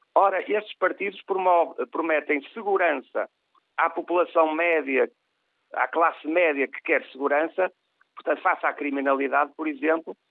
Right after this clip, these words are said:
mas também aos imigrantes mais antigos, promete-lhes segurança quando diz que não quer ma-, novos imigrantes. Porque, eh, os novos imigrantes são uma ameaça ao posto de trabalho dos imigrantes mais antigos.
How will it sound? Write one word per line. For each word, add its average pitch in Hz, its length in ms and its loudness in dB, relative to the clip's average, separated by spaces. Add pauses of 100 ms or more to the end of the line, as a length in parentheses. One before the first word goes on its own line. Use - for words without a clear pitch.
(260)
mas 226 220 -2
também 202 340 0
aos 190 220 0
imigrantes 156 680 -2
mais 165 260 0
antigos, 143 600 -4 (400)
promete-lhes 196 640 -2
segurança 190 560 0
quando 196 300 -2
diz 196 180 -8
que - 120 -10
não 208 200 0
quer 208 320 2
ma-, 208 160 -2
novos 190 400 0
imigrantes. 202 680 -4 (440)
Porque, - 460 -4
eh, 185 180 -2
os 208 180 -4
novos 214 320 0
imigrantes 170 600 0
são 202 160 2
uma 190 160 0
ameaça 175 680 -2 (300)
ao 190 180 4
posto 240 380 -4
de - 120 -20
trabalho 175 600 0 (240)
dos 196 220 -10
imigrantes 208 560 -2
mais 208 240 0
antigos. 208 600 -4